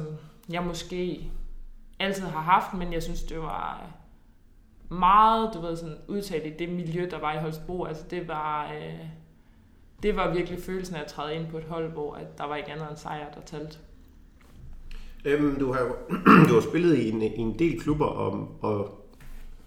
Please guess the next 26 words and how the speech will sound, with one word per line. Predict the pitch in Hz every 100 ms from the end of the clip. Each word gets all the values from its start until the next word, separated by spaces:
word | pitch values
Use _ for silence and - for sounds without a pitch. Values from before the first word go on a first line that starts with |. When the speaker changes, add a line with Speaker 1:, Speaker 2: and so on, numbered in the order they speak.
| - -
Speaker 2:
det, | 120 - -
det | 120
lyder | 151 175 110 - - - - -
på | - 123
dig, | 127
som | 117
om | 113
det | 95
sådan | 123 110
har |
været, | 101 104 104 107 - -
ind, | 165 165
indtil | 180 180 143
du | 117
skiftede | - 151 - 104
til | 107
Holstebro, | 107 - 104 139 143 - - - -
der | 127
har | 123
det | 107
været | 107
sådan | 123 107
det | 107
naturlige | 110 - 143 104
næste | 107 120 -
skridt. | - 110